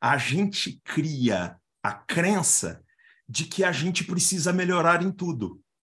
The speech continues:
Eu sou um péssimo pianista, Áurea. Esse não é um ponto a melhorar. Isso é um ponto fraco, porque eu não quero ser pianista. Eu não quero desenvolver a minha habilidade de tocar piano.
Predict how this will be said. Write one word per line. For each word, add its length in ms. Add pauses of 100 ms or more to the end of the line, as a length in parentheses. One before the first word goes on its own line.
(220)
Eu 100
sou 160
um 60
péssimo 500
pianista, 560
Áurea. 300 (420)
Esse 240
não 220
é 60
um 120
ponto 320
a 40
melhorar. 540 (360)
Isso 160
é 20
um 60
ponto 220
fraco, 580 (420)
porque 320
eu 140
não 160
quero 400
ser 260
pianista. 720
Eu 100
não 140
quero 500
desenvolver 840 (360)
a 100
minha 180
habilidade 640
de 160
tocar 320
piano. 540